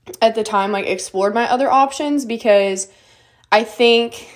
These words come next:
um, realistically for him, maybe, um, when he knew that, like, I was basically dating other guys, it, like, became more of a competition, which was weird.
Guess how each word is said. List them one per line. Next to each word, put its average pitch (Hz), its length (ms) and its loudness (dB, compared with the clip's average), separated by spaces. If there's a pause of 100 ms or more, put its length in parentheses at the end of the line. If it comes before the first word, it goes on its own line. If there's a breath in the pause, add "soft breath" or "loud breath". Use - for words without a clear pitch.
(160 loud breath)
um, 185 680 -6 (640)
realistically 214 760 0
for 202 180 -6
him, 190 360 -6
maybe, 294 520 -4 (420 loud breath)
um, 196 640 -2
when 220 160 2
he 233 140 0
knew 196 320 -2
that, 190 120 -2
like, 180 200 -2
I 175 120 4
was 180 440 -4 (680)
basically 185 480 0
dating 185 380 0
other 233 180 4
guys, 220 340 4
it, 185 140 -6
like, 196 160 -2
became 196 300 -8
more 190 180 -6
of 185 60 -10
a 190 40 -8
competition, 254 880 -8
which 240 200 -4
was 247 160 -8
weird. 185 380 -2